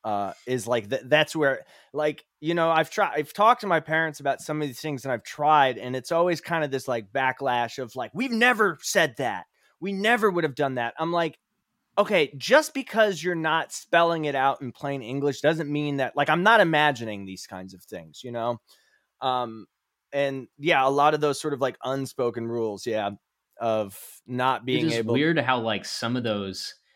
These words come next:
Speaker 2: back up, like, your negative natural instincts as a, as a self-conscious teenager. It's like we've talked about with, you know, uh, homophobia. There, those, you know, you can take passages in the Bible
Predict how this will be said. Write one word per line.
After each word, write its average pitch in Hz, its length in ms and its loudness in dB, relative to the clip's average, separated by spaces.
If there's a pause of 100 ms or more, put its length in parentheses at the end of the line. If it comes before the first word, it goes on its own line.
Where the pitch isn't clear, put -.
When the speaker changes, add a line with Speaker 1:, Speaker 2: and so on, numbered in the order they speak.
(280)
Speaker 2:
back 95 440 0
up, 95 280 0 (480)
like, 98 260 -2
your 113 160 2
negative 113 720 2
natural 101 680 -2
instincts 101 720 -2
as 95 180 -2
a, 92 240 -4
as 110 200 0
a 95 100 -6 (160)
self-conscious 107 880 0
teenager. 98 580 -2
It's 123 180 -6
like 160 200 2
we've 135 160 -2
talked 135 260 2
about 113 280 4
with, 101 240 -6 (500)
you 104 140 -6
know, 87 300 -8
uh, - 260 -14 (100)
homophobia. 117 920 2 (480)
There, 131 380 0 (160)
those, 135 420 0
you 139 140 -4
know, 98 220 -6
you 156 520 -12
can 127 160 -4
take 156 380 -2
passages 123 560 0
in 117 100 -6
the 110 80 -8
Bible 110 460 0